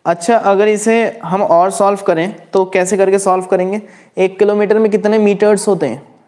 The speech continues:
एक हज़ार, ठीक है। So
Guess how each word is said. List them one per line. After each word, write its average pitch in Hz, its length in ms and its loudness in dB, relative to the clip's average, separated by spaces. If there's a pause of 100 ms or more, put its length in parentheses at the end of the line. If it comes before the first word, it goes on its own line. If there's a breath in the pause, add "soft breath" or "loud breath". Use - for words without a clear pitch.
एक 165 180 0
हज़ार, 185 460 -2 (520)
ठीक 180 120 2
है। 214 360 -4
So 175 540 0